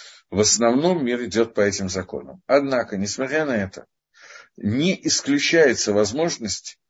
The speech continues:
на какое-то время изменить какой-то закон, если таково будет желание Творца. Смысл этого – это может быть разные смыслы, для чего Всевышнему это понадобилось,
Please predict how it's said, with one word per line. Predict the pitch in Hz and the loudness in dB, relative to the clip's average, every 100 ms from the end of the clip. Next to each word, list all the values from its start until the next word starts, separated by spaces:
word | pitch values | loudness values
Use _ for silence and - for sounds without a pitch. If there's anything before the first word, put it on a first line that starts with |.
| _ _ _ | _ _ _
на | 85 107 | -2 0
какое-то | 113 127 156 139 120 | 0 0 4 2 2
время | 127 160 139 | 0 0 -2
изменить | - - 90 131 139 131 - | -6 -6 -2 -2 0 -2 -2
какой-то | 107 - 98 101 | -2 -2 -2 0
закон, | 104 101 165 170 | -2 -2 -2 -2
если | 127 104 - | -2 -4 -4
таково | 101 113 123 123 135 | -2 -2 2 2 2
будет | 120 107 | -2 -6
желание | 90 107 107 95 | -2 0 2 0
Творца. | 92 92 85 - 82 - _ _ _ _ - - - _ _ _ _ | -2 -4 -2 -2 -4 -4 _ _ _ _ -20 -20 -20 _ _ _ _
Смысл | - - 143 214 226 135 101 | -4 -2 2 2 4 2 2
этого – | 82 76 58 73 _ _ _ _ _ _ _ _ _ | 0 -4 -10 -12 _ _ _ _ _ _ _ _ _
это | - 160 170 156 - | -2 0 2 -2 -2
может | 104 135 127 | 0 0 0
быть | 113 113 | -2 -2
разные | 123 113 92 101 | 4 4 2 -6
смыслы, | 98 139 165 - 165 156 _ | -6 -4 -2 -2 -4 -8 _
для | 98 110 | -4 -2
чего | 123 135 135 131 | 2 2 2 0
Всевышнему | - 120 120 - 113 | -2 -4 -4 -2 -2
это | 110 104 | -2 -2
понадобилось, | 110 107 104 98 101 92 - | -2 0 -2 -2 -4 -6 -12